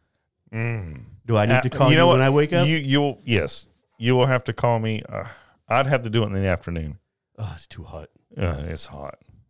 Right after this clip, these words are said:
Speaker 1: Hell, it's hot, seven o'clock in the morning.
Speaker 2: Even at
Speaker 1: Humidity.
Speaker 2: Yeah.
Speaker 1: Fucking sucks.
Speaker 2: <laughs> Even at five thirty, we,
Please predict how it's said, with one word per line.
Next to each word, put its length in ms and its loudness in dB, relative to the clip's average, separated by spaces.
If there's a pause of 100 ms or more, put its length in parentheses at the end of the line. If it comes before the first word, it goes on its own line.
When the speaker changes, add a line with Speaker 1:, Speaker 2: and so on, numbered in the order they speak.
(720)
Speaker 1:
Hell, 200 4
it's 120 0
hot, 280 2
seven 200 -2
o'clock 300 -2
in 40 -4
the 60 0
morning. 380 -2
Speaker 2:
Even 280 -2
at 100 -4
Speaker 1:
Humidity. 600 0
Speaker 2:
Yeah. 320 -2 (440)
Speaker 1:
Fucking 320 -20
sucks. 720 -2
Speaker 2:
<laughs> 60 -8
Even 400 -2
at 120 -4
five 260 2
thirty, 220 -2
we, 200 -6